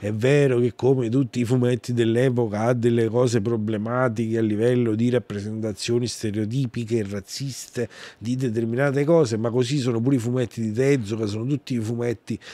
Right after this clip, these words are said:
dell'epoca. Fra l'altro Hergé si è pure reso conto di questo nella carriera, ha cercato anche di cambiare il tiro,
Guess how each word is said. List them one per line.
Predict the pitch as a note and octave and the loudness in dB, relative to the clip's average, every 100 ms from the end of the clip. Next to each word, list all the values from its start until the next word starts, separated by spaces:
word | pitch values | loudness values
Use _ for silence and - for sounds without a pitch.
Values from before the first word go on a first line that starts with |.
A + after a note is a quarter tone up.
| - - | -18 -8
dell'epoca. | A2+ A#2+ A#2 A2 G2 G#2 G#2+ | 2 4 6 2 0 -2 -4
Fra | G2 B2+ | -2 0
l'altro | D3 - C3 | 0 0 2
Hergé | A#2+ A2+ A2 C#3+ | 2 0 0 0
si | G#2 | -2
è | |
pure | G2 C#3 D3 | -6 -4 -4
reso | C3+ A#2+ A#2+ | -2 -2 -2
conto | A#2+ C3 A2 | 0 0 0
di | G#2+ | 0
questo | A#2 B2 - A2 | 0 0 -2 -4
nella | G#2+ | -2
carriera, | G#2+ G#2+ C3 A2+ | 0 2 2 2
ha | |
cercato | G2 G#2 F#2+ A2 | 0 -6 -6 -4
anche | A#2 A#2 | -2 0
di | A2+ A2 | 0 0
cambiare | G#2+ G#2+ A#2+ A#2 | -2 0 2 2
il | A2 - | 0 -4
tiro, | - C3 A#2+ A2 | -4 -2 0 -2